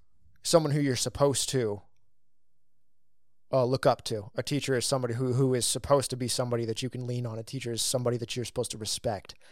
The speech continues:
And the way he told the story, he never really implicated her because he tried to stay so far away from even thinking about the teacher that he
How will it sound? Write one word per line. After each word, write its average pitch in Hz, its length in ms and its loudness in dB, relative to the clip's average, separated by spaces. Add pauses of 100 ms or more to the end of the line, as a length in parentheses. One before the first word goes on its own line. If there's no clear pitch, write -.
(440)
And 120 440 -2 (720)
the 131 100 2
way 135 120 6
he 131 120 0
told 135 200 0
the 123 60 0
story, 135 420 4
he 123 140 -4
never 131 200 0
really 123 220 0
implicated 120 480 -2
her 117 140 -2
because 113 300 -4
he 117 60 -8
tried 123 180 0
to 110 60 -6
stay 120 260 2
so 123 320 4
far 120 260 4
away 113 200 2
from 123 200 -6
even 113 160 -6
thinking 127 460 -6
about 110 180 -6
the - 60 -18
teacher 117 340 -6
that 104 80 -4
he 113 240 -10